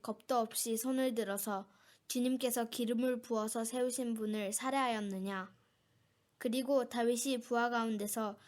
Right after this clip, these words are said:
한 사람을 불러서 "가까이 가서 그를 쳐 죽여라." 하고 명령하였다. 명령을 받은 그 사람이 그를 칼로 치니 그가 죽었다.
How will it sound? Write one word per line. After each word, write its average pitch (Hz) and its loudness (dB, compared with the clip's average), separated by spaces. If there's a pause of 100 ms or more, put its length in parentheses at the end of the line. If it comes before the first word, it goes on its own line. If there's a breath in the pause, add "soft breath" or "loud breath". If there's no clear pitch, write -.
(140)
한 277 0
사람을 254 2
불러서 202 -2
"가까이 247 0
가서 214 -4 (380 soft breath)
그를 240 0
쳐 285 -2
죽여라." 226 -2 (300 soft breath)
하고 233 -2
명령하였다. 196 -2 (800)
명령을 269 2
받은 214 -6
그 226 -2
사람이 214 -2 (340 soft breath)
그를 254 4
칼로 254 2
치니 220 0
그가 220 0
죽었다. 190 -6